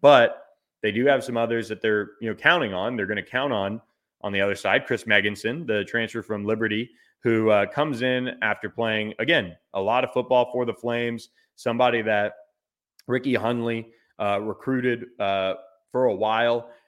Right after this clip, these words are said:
And, um, you know, he, he's another state champion as a, a high school player and has played in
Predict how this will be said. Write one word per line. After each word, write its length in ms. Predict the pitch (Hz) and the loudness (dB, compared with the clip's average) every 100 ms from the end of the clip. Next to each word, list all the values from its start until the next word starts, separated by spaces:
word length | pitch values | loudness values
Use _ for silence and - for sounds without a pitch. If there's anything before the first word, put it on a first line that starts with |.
| - | -10
And, 420 | 104 101 98 95 | -6 -2 -4 -4
um, 520 | 92 90 87 87 87 _ _ - | -4 -4 -6 -10 -16 _ _ -16
you 180 | 104 95 | -10 -8
know, 180 | 87 | -6
he, 300 | 87 104 104 | -6 -6 -6
he's 220 | 101 104 101 | -6 -8 -6
another 300 | 101 113 113 | -4 -4 -6
state 320 | - 117 113 | -4 -6 -6
champion 600 | 113 113 113 113 110 107 _ _ _ | -8 -8 -6 -6 -6 -10 _ _ _
as 240 | - 113 107 | 0 0 0
a, 260 | 104 101 - | -2 -4 -4
a 220 | 98 92 | -4 -2
high 160 | 104 113 | -2 -4
school 300 | - 117 82 | -4 -6 -4
player 480 | 117 113 113 107 - _ _ 98 | -2 2 2 0 -6 _ _ -8
and 340 | 98 95 95 | -4 -4 -6
has 140 | 95 | -10
played 380 | - - 120 123 | -6 0 2 2
in 320 | 110 98 92 | -2 -6 -10